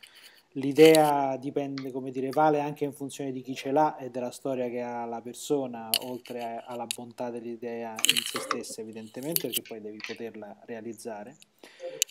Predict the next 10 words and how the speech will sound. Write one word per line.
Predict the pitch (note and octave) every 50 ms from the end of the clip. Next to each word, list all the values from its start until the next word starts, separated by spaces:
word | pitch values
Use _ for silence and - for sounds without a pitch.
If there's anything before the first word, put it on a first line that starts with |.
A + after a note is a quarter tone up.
| - -
Team, | - F3 F3 F3 F3 F3 F3+
costruisco | - C#3 B2 - - B2 A#2+ - - D3+
il | D3 C#3+ -
team, | - D#3+ D#3+ D#3+ D#3 D3
metto | B2+ A#2+ A2 - C3+
a | A#2+
bordo | A#2 A#2+ B2 A#2+ A2+ -
dei | A2+ A#2 A#2
finanziatori | - B2+ A#2+ A#2+ A#2+ - - - A#2+ A#2 A#2+ A#2+ A#2+ A#2 A#2 A#2 A2+ A2+ G#2+
con, | - A#2+